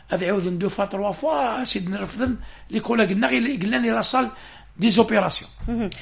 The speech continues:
Speaker 2: وفي سي قاسي، أنا عدير تنقيط النظام، ندن مسلاي دغا في مزدا، في مذنقي، يكون دي سوالن، إدي صوضان، إسلن، موالين يرصادها، آه، ثنهارث، موالين كا غا تمثال النظام، أون اللي هي راه ذي، آه،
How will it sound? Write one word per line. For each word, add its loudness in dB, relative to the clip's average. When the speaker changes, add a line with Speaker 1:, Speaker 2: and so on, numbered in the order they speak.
Speaker 2:
وفي -2
سي 2
قاسي، 2
أنا -4
عدير -4
تنقيط -10
النظام، -4
ندن -4
مسلاي -2
دغا -4
في -8
مزدا، 0
في -8
مذنقي، -2
يكون -6
دي -6
سوالن، -2
إدي -2
صوضان، 0
إسلن، 0
موالين 0
يرصادها، -2
آه، 0
ثنهارث، 0
موالين 2
كا -2
غا -6
تمثال 0
النظام، 0
أون -2
اللي -2
هي 0
راه 0
ذي، -2
آه، -2